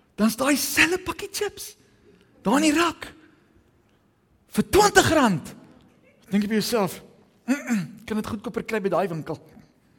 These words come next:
Dan ry jy na daai ander winkel toe om daai pakkie chips vir negentien rand te koop. Want dit is ten minste goedkoper as twintig rand.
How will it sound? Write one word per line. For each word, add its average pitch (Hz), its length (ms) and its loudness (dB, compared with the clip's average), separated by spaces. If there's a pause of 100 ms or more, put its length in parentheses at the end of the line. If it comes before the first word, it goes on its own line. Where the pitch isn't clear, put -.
(840)
Dan 277 200 8
ry 339 360 10 (140)
jy 165 360 8 (680)
na 262 120 10
daai 311 260 10
ander 392 160 12
winkel 302 320 6
toe 190 340 2 (220)
om 311 180 10
daai 339 220 12
pakkie 381 320 4
chips - 420 8 (540)
vir - 140 -8
negentien 180 800 4
rand 127 260 -4
te - 80 -14
koop. - 380 -14 (3000)
Want 151 140 -2
dit 151 80 -2
is - 20 -10
ten 170 140 0
minste 190 260 2
goedkoper 165 460 -2
as - 240 -4 (600)
twintig 147 380 -10
rand. - 240 -12